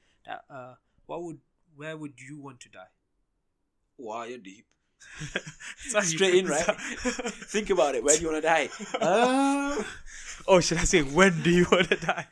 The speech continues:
Speaker 2: Wow.
Speaker 1: Where and when? <laughs>
Speaker 2: I, I, I was thinking of taking it something a bit subtle.
Speaker 1: Yeah, of course.
Speaker 2: I,
Speaker 1: Do
Speaker 2: I was
Speaker 1: something.
Speaker 2: thinking something along the lines of what the initial t-, what the initial thoughts I had that when we spoke and we shared with each
Speaker 1: Yeah.
Speaker 2: other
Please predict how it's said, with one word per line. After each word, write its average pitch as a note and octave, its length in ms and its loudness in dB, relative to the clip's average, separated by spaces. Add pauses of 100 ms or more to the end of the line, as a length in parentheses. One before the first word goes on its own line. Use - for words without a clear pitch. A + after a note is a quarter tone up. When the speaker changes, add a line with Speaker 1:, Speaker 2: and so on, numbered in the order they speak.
(160)
Speaker 2:
Wow. D#3+ 200 -4
Speaker 1:
Where G#3 260 8
and G3 280 2
when? D#3+ 180 -2 (140)
<laughs> D#3 120 -16 (680)
Speaker 2:
I, C3+ 140 -2
I, B2 120 0 (120)
I D#3+ 60 -2
was G#3+ 160 -4
thinking E3 220 -12
of A#2+ 80 -18
taking C#3+ 300 -10
it A#2 80 -16
something C3+ 220 -18
a - 20 -18
bit A2+ 160 -16
subtle. D3 440 -18 (160)
Speaker 1:
Yeah, D#3+ 180 -12
of D#3+ 120 -20
course. - 280 -18 (180)
Speaker 2:
I, C3 120 -12
Speaker 1:
Do - 40 -10
Speaker 2:
I D#3+ 120 -6
was F3 140 -6
Speaker 1:
something. B2+ 60 -16
Speaker 2:
thinking C#3+ 240 -18
something C#3 320 -16
along A#2+ 280 -18
the A2+ 60 -20
lines B2 440 -20
of G#2+ 180 -20 (440)
what A#2+ 380 -2 (280)
the A#2 100 -12
initial A#2+ 340 -8
t-, - 200 -20 (140)
what A2 160 -14
the A#2 60 -16
initial B2 280 -10
thoughts - 460 -12
I A2 220 -10
had A2 280 -10 (500)
that F#2+ 80 -18
when G#2 160 -10
we A2+ 100 -12
spoke A#2+ 400 -6
and G2+ 100 -18
we G2+ 80 -20
shared A#2 300 -4
with G#2 140 -10
each G2 200 -18
Speaker 1:
Yeah. F#2+ 120 -8
Speaker 2:
other F#2 100 -16